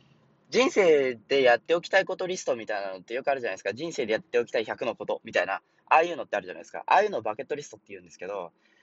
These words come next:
あのー、この、この物語の背景となるのは、あのー、おじいちゃん二人なんです。まあ、簡単にすげえ口悪く言うと、死に損ないのじじい二人のお話なんですよ。で、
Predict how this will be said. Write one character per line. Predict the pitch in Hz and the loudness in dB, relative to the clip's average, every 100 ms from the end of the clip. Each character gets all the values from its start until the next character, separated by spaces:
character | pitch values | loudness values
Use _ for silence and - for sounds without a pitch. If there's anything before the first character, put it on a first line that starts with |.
| _ | _
あ | 113 110 | -4 -4
の | 104 104 104 101 98 _ _ _ _ - | -4 -8 -6 -8 -10 _ _ _ _ -10
ー、 | |
こ | 131 | -4
の、 | 123 120 - | -4 -4 -4
こ | 190 | -2
の | 233 196 | 0 0
物 | 180 196 | 0 2
語 | 208 | 2
の | 180 127 | 2 0
背 | 120 156 139 | 0 2 0
景 | 123 98 | -4 -6
と | 101 | -6
な | 113 | -6
る | 98 | -4
の | 101 | 0
は、 | 127 110 90 _ _ - | 2 2 -2 _ _ -12
あ | 104 | -10
の | 101 95 | -10 -10
ー、 | 90 87 | -10 -4
お | 139 | -2
じ | 180 220 | 0 -2
い | |
ち | - | 0
ゃ | 107 | 0
ん | 92 | 0
二 | 123 | -2
人 | 113 | -2
な | 90 | -4
ん | |
で | 82 - | -14 -18
す。 | - - _ | -14 -14 _
ま | 131 | -6
あ、 | - | 2
簡 | 202 202 | 2 2
単 | 202 190 | 0 -2
に | 190 | -4
す | 170 | -4
げ | 185 | -4
え | |
口 | - - | -2 2
悪 | 143 123 | 2 2
く | |
言 | 104 | -4
う | 101 | 0
と、 | 127 107 - _ - | 2 2 -2 _ -14
死 | - 170 | -10 -6
に | 196 | -4
損 | 202 208 | -4 -2
な | 202 | -2
い | 196 | -2
の | 185 | -2
じ | 151 170 | -6 -6
じ | 175 | -2
い | |
二 | - 147 | 2 2
人 | 147 | 2
の | 110 90 - _ - | -4 -6 -10 _ -12
お | |
話 | 127 104 113 | -8 -10 -12
な | 87 | -18
ん | |
で | - | -18
す | |
よ。 | 71 _ _ _ _ - | -20 _ _ _ _ 0
で、 | 160 110 | 2 2